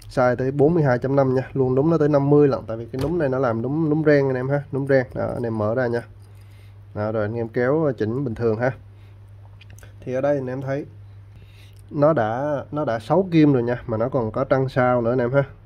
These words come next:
Anh em thấy không? À, Kate, à, Van Leer anh em ha. À, United Kingdom này, anh, à, của anh này có lẽ là, à, một cái hãng của Anh anh em ha. À, bên trong nó chạy máy Nhật anh em nha. Cái máy, à, hình như, máy là máy, không phải là những cái máy, à, à, thông thường như Miyota anh em ha.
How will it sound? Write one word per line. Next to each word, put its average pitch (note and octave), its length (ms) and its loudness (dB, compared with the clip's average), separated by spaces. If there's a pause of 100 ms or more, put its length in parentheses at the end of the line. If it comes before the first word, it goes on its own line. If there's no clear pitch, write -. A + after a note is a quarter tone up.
(120)
Anh A#2 80 -2
em A2+ 60 0
thấy B2+ 140 2
không? C#3 100 2 (480)
À, A#2+ 240 0
Kate, D3+ 240 0 (200)
à, A#2 360 0 (240)
Van C3 280 4
Leer C3 180 2
anh B2+ 120 -2
em A#2+ 120 -4
ha. C3+ 140 -2 (180)
À, A2 280 -6
United A#2+ 400 -2
Kingdom B2 360 0
này, A2+ 180 -6
anh, A#2+ 160 -6
à, A#2+ 180 -4
của A2+ 260 -2
anh C#3+ 180 -2
này A#2 140 2
có B2+ 120 -4
lẽ A2 140 -2
là, A2+ 200 -4 (520)
à, A#2+ 100 -8
một A#2 160 -10
cái C3+ 100 -10
hãng A2+ 280 -10
của B2+ 100 -6
Anh C3 180 -2
anh B2 60 -6
em A#2+ 100 -6
ha. C3+ 120 -8 (100)
À, A#2 220 -4
bên C3+ 160 -4
trong C#3+ 180 2
nó D#3 60 -2
chạy A#2 160 -2
máy C#3 120 -2
Nhật E3 160 -2
anh B2+ 100 -8
em B2+ 80 -6
nha. C3 100 -4 (180)
Cái B2+ 100 -4
máy, D#3 300 2
à, C3+ 80 2
hình A#2+ 380 -4
như, A#2 260 -4
máy C3 280 0
là D3 80 2
máy, B2+ 240 -2
không C#3+ 100 -4
phải A#2+ 140 2
là B2+ 80 0
những A2+ 160 -6
cái B2 80 -4
máy, C#3+ 320 -2
à, A#2+ 240 0 (720)
à, A#2 120 -4
thông B2+ 200 -4
thường A#2+ 320 -2
như B2 200 -4
Miyota C3 540 2
anh C3 100 0
em B2+ 120 -2
ha. D3 140 -2